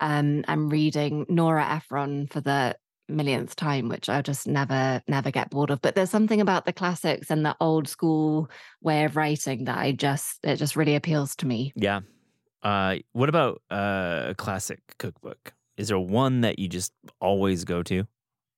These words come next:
Speaker 1: Um, I, I wouldn't say I, like, I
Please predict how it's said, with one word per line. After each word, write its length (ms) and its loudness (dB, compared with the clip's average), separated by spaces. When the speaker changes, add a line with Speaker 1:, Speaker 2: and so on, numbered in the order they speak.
Speaker 1:
Um, 640 4
I, 200 2
I 100 2
wouldn't 280 0
say 180 0
I, 400 0
like, 220 0
I 240 2